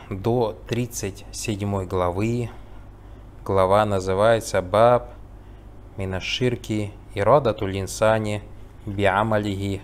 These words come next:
ад-дунья». Глава о том, что стремление человека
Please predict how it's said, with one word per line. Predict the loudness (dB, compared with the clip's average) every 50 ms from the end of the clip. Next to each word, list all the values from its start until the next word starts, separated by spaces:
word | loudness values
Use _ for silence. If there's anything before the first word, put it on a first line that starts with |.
| -10 -16 -18 -12 -6 -6
ад-дунья». | -4 -4 -4 -2 -2 0 0 0 -2 -4 -6 -10 -12 -16 -16 -16 -18 -18 -18 -18 -18 -18 -18 -18 -18 -18 -18 -18 -18 -18 -18 -18 -18 -16 -12 0
Глава | 6 8 8 8 8 8 6 6 6
о | 4
том, | 4 2 2 2 2 2 -2 -6 -8 -14 -18 -20 -20 -20 -20 -20 -20 -20 -20 -20 -20 -16
что | -12 -12 -8 -6 -6
стремление | -6 -6 -4 -2 -2 0 2 2 2 2 2 2 0 -2
человека | -2 0 2 2 2 4 4 2 2 2 2 0 0 0 -2